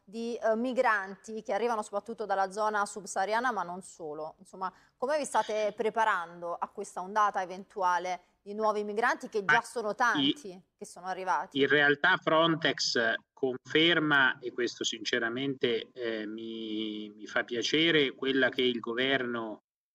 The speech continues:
Speaker 2: eh, italiano aveva anticipato all'Europa nei vertici europei e nei ve-, negli altri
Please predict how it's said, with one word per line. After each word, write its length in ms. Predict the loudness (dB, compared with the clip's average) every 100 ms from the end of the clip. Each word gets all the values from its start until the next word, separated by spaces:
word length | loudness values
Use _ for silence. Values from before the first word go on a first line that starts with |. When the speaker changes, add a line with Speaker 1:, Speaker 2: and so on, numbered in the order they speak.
| _ _ _ -2
Speaker 2:
eh, 260 | 2 2
italiano 680 | 4 2 4 6 6 6 4
aveva 360 | 4 4 6 6
anticipato 1080 | 4 2 -2 -4 -4 0 4 4 4 0 0
all'Europa 760 | 2 4 4 4 6 4 4 2
nei 140 | 4
vertici 480 | 2 2 0 -6 -4
europei 640 | -4 -8 -2 2 6 6
e 40 | 4
nei 140 | 0
ve-, 300 | 0 2 0
negli 200 | -2 -2
altri 280 | 0 0 -2